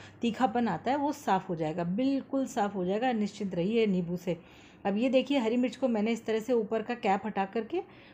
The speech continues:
और लंबाई में चीरा लगा के और बीच में से काट दिया है, बस इस तरह से, केवल इस तरह से काटना है सिंपल तरीके से। आप चाहें तो और छोटे-छोटे टुकड़े भी कर सकते हैं,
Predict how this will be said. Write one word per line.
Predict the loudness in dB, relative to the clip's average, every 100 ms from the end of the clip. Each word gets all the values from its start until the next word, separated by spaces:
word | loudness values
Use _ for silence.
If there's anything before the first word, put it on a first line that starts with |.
| -2
और | 0
लंबाई | 2 2 4 4
में | 2
चीरा | 0 0 2
लगा | 4 2 0
के | 0
और | 0
बीच | 0 -2 -2
में | -4
से | -4
काट | 0 0 0
दिया | -2 -4
है, | -2
बस | -2 -2
इस | -4 -2
तरह | -4 -4
से, | -6 -14 -14 -20 -2
केवल | 2 4 2
इस | 2
तरह | 0
से | 0
काटना | 2 2 2
है | -2
सिंपल | 0 0 0 0
तरीके | 0 0 -2
से। | -4 -2
आप | -2
चाहें | 2 4 4
तो | 2
और | 0
छोटे-छोटे | 0 0 0 0
टुकड़े | 0 0 0
भी | 2
कर | 2
सकते | 2 -2 0
हैं, | 0 0